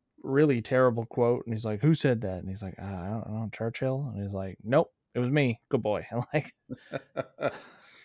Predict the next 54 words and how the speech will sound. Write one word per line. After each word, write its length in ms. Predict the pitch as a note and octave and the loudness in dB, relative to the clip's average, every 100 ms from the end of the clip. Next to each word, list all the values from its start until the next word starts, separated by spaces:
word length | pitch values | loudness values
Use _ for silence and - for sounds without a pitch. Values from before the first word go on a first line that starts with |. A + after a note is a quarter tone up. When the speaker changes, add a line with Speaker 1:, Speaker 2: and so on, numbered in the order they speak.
| - _ _ | -20 _ _
Speaker 2:
Yeah, 140 | D3 G#3 | 6 8
I 20 | |
mean, 160 | F#3 | 8
considering 460 | D#3+ D3+ F3+ G3 E3 | 6 6 8 8 10
all 100 | E3 | 8
the 80 | D3+ | 8
people 260 | E3+ D#3+ | 2 6
I 60 | D3+ | 8
guess 180 | D#3 D#3 | 8 6
he 80 | D3+ | 4
could 140 | D#3 | 2
have 80 | B2+ | 4
said, 240 | D#3 E3 | 8 8
Churchill 400 | - D3+ D#3+ D#3 | 8 4 6 6
was 220 | C3+ A2+ - - _ | 6 4 -8 -20 _
probably 360 | - F3 E3+ E3 | 8 8 10 10
a 40 | |
good 200 | C#3 E3 | 10 6
one 180 | D#3+ E3+ | 6 2
to 60 | C3+ | 4
go 260 | C3+ F#3+ | 8 10
with. 320 | E3 C3 - - - | 12 8 6 -4 -2
Speaker 1:
Yeah. 300 | G#2+ A2 G2+ _ _ _ - G#2+ - | 2 2 0 _ _ _ -16 -14 0
Speaker 2:
People 280 | C#3 C3+ C3+ | 2 4 2
that 120 | B2 | 4
he 80 | C#3+ | 4
might 220 | C3+ C3 | 6 6
have 100 | B2+ | 6
actually 420 | C3+ C3 - C3+ | 6 6 4 4
liked, 240 | B2+ B2 E3 | 6 4 4
"Oh, 100 | D#3 | 6
yeah, 200 | D#3 C#3 | 6 6
that 160 | B2+ C#3 | 4 2
was, 260 | A2+ - B2 | 0 -6 -8
compare 280 | B2+ A#2+ C#3+ | -4 4 4
me 80 | C#3+ | 4
to 60 | C#3 | 2
Churchill? 400 | D#3 C#3+ F3 E3 | 2 2 0 2
All 100 | F#3+ | 6
right, 200 | D#3 D#3+ | 8 6
I'll 100 | E3+ | 4
take 200 | F3+ B2 | 2 2
that." 320 | A#2+ C3 - _ _ _ _ | 6 4 2 _ _ _ _
Speaker 1:
Right. 360 | - G#2 G2+ F#2+ _ _ _ _ - | -4 0 0 -2 _ _ _ _ 2
Speaker 2:
This 220 | F#3 A3 | 4 6
was, 580 | G#3 F#3 D#3+ C3+ - - _ _ | 8 10 10 8 -2 -10 _ _
it 80 | D3 | 6
was. 240 | D3+ B2+ - | 10 8 8
This 160 | C#3+ | 0
was 120 | F3 D3+ | 0 2
more 200 | F3 G3 | 4 4
fun 300 | F#3 F3 D#3+ | 6 4 4
to 120 | D#3 | 0
watch 640 | C3 B2 A#2 - - - | 4 4 4 2 -10 -14